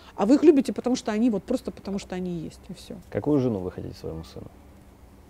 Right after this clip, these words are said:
Speaker 1: А чё я хочу?
Speaker 2: Не, не, ну точно есть предпочтение. Я понимаю, что
Speaker 1: Нету
Speaker 2: нет, я не
Speaker 1: никак-,
Speaker 2: хочу,
Speaker 1: я,
Speaker 2: какая
Speaker 1: знаешь,
Speaker 2: будет.
Speaker 1: не-не-не, смотри. Э, первое.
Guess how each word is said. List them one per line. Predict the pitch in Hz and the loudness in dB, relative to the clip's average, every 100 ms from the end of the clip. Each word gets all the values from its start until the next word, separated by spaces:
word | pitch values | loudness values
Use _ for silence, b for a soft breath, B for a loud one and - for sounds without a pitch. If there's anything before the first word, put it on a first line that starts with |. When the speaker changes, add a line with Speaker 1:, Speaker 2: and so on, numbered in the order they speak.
| b b b b b - | b b b b b -8
Speaker 1:
А | 202 | -6
чё | - 214 | 0 0
я | 185 | 2
хочу? | 190 - 214 | -2 -2 -2
Speaker 2:
Не, | - 101 | 0 0
не, | 95 95 | -2 0
ну | 143 | 0
точно | 98 170 - | 2 0 2
есть | 107 104 | 0 0
предпочтение. | - - 85 - - 76 78 87 | -4 -8 -10 -10 -10 -10 -6 -4
Я | 104 | -2
понимаю, | 113 127 139 113 | -2 -2 -2 -4
что | - 226 | -2 6
Speaker 1:
Нету | 277 | 10
Speaker 2:
нет, | 370 440 403 | 12 12 12
я | |
не | 359 | 12
Speaker 1:
никак-, | 320 254 | 10 6
Speaker 2:
хочу, | 240 240 | 4 6
Speaker 1:
я, | 330 | 6
Speaker 2:
какая | - 120 | 8 8
Speaker 1:
знаешь, | 466 110 | 8 6
Speaker 2:
будет. | 131 139 101 - - | 6 6 4 0 4
Speaker 1:
не-не-не, | 285 370 339 226 | 8 8 8 6
смотри. | - 254 233 165 - - - - - - - - - - - - | 2 2 2 0 -4 -20 -20 -20 -20 -20 -20 -20 -20 -20 -20 -6
Э, | 208 208 214 208 | 0 4 4 4
первое. | 247 269 190 170 | 6 6 6 0